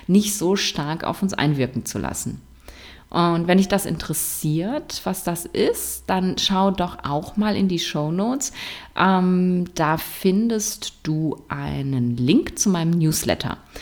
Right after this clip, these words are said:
Und wenn du dich für den Newsletter anmeldest, dann bekommst du automatisch und vor allem kostenlos jeden Monat mein Online-Magazin zugeschickt.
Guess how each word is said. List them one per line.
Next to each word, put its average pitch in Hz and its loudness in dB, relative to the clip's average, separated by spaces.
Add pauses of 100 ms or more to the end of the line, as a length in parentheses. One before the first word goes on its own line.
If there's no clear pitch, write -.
(280)
Und 165 2
wenn 196 8
du 208 6
dich 190 0
für 196 0
den 180 4
Newsletter 202 2
anmeldest, 196 4
dann 180 2
bekommst 214 0
du - -2
automatisch 160 -2
und 233 0
vor 240 0
allem 185 2
kostenlos 190 -2
jeden 185 6
Monat 175 2
mein 160 0
Online-Magazin 123 0
zugeschickt. - -2